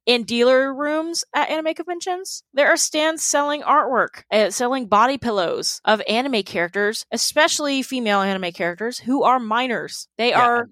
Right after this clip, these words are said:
Speaker 1: children. They are under eighteen.
Speaker 2: And that's
Speaker 1: Or
Speaker 2: okay.
Speaker 1: if they aren't under eighteen, maybe you, they argue like, "Oh, she's not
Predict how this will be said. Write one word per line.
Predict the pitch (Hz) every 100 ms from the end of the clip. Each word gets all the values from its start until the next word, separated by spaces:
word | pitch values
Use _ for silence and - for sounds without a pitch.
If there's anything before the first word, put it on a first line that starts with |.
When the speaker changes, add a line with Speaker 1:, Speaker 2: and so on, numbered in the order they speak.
| _
Speaker 1:
children. | - 294 285 214 175
They | 175
are | 196
under | - 285 285
eighteen. | 240 254 - 277 277 233 165
Speaker 2:
And | 160 165
that's | 147 135 156 -
Speaker 1:
Or | - 339 269 302
Speaker 2:
okay. | 160 123 98 95
Speaker 1:
if | 285 254
they | 285
aren't | - 277 339 -
under | 240 226
eighteen, | 202 214 - 208 214 254
maybe | 233 247
you, | 247
they | 185 220
argue | 165 202 220
like, | 214
"Oh, | 196 247
she's | - 262
not | 269 277